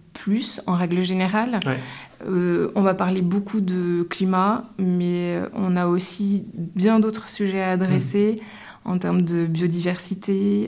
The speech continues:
Speaker 1: en termes, euh,
Speaker 2: Ouais.
Speaker 1: euh, de, oui, de, de biodiversité et puis, euh, euh, de, euh, réduction de, des différentes, euh, pollutions, par exemple.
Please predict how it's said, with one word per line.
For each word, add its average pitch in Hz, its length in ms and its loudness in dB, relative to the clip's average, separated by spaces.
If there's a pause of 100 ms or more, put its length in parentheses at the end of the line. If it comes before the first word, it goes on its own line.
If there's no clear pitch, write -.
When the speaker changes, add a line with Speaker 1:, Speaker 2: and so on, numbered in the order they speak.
Speaker 1:
en 185 140 -2
termes, 180 360 0
euh, 165 380 -2 (760)
Speaker 2:
Ouais. 170 140 0
Speaker 1:
euh, 160 300 -4 (160)
de, 175 1080 -2 (320)
oui, 202 220 4
de, 175 240 0
de 165 160 -2
biodiversité 196 840 0
et 190 40 2
puis, 208 380 0
euh, 170 320 2 (480)
euh, 175 140 0
de, 175 640 0
euh, 160 320 0 (140)
réduction 196 520 2
de, 185 240 4
des 175 200 2
différentes, 190 500 2
euh, 175 160 2
pollutions, 175 420 -2
par 196 120 2
exemple. 190 340 0